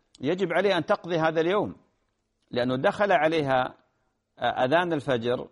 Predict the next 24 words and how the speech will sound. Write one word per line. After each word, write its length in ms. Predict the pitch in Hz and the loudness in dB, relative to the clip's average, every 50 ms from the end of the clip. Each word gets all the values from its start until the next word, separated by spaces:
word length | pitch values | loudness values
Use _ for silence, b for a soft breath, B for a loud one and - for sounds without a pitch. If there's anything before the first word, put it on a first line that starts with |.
| _ _ | _ _
وهي 380 | - 110 117 123 143 151 156 160 | -8 -6 -4 -2 0 2 4 4
عليها 480 | 160 160 156 117 120 139 156 180 175 170 | 4 2 2 0 -2 -2 -2 0 -2 -2
العذر 280 | 170 165 180 165 180 | -2 -4 -4 -4 -4
الشرعي، 480 | 170 - - 196 202 175 110 98 90 - - _ _ _ _ _ _ _ _ _ _ _ _ _ _ | -6 -4 -2 0 0 0 0 -4 -8 -12 -16 _ _ _ _ _ _ _ _ _ _ _ _ _ _
عليها 260 | - - 120 143 143 | -6 -2 -2 0 0
العذر 260 | 135 139 160 156 160 | 0 -2 -2 -2 -2
الشرعي، 380 | 156 - - 190 185 156 113 95 | -4 -4 -2 -2 -2 -2 -2 -4
ولذلك 500 | 98 117 120 127 151 165 160 151 - 160 | -6 -6 -4 -2 0 0 0 0 0 0
هذا 200 | 170 190 170 156 | 0 0 0 0
اليوم 160 | 147 175 180 | 0 0 -2
تقضيه. 440 | 135 - 185 - - 175 190 143 104 - _ _ _ _ _ _ _ _ _ _ _ _ | 0 -2 -2 -2 -2 -2 -2 -2 -2 -6 _ _ _ _ _ _ _ _ _ _ _ _
بالنسبة 500 | - 117 131 139 160 220 208 - 196 220 | -8 -6 -4 -2 -2 -4 -4 -2 -2 -2
لصلاة 380 | 196 185 151 - 170 175 170 147 - | -2 -2 -2 0 2 2 2 2 0
العصر، 460 | 131 120 127 123 - 131 113 104 - - _ _ _ _ _ - | -2 -4 -4 -4 -2 -4 -6 -6 -8 -14 _ _ _ _ _ -10
آه، 440 | 117 113 110 107 101 - - - | -6 -4 -4 -4 -4 -6 -6 -6
الآن 440 | 110 113 - 120 170 220 226 180 - | -6 -4 -2 0 0 0 -2 -4 -8
تصليها، 520 | - - - 165 165 156 143 117 95 80 90 | -8 -4 -2 -2 0 0 0 -2 -2 -6 -8
قولي 300 | 101 113 131 151 185 180 | -6 -4 -2 -2 0 0
لها 220 | 170 156 - - | 2 0 2 0
الآن 280 | 143 - 180 226 214 - | -2 0 0 -2 -2 -2
تصلي 340 | 175 143 - 160 160 151 | -6 -6 -4 -4 -2 -2
صلاة 260 | 131 127 147 147 143 - 135 | -2 0 2 2 2 2 2
العصر. 320 | 123 123 127 - 101 87 - _ _ _ _ _ _ _ _ - | 0 0 0 0 -4 -8 -12 _ _ _ _ _ _ _ _ -4
لماذا؟ 520 | 123 147 165 190 180 147 120 107 107 - | -4 -2 0 2 2 2 2 0 -2 -6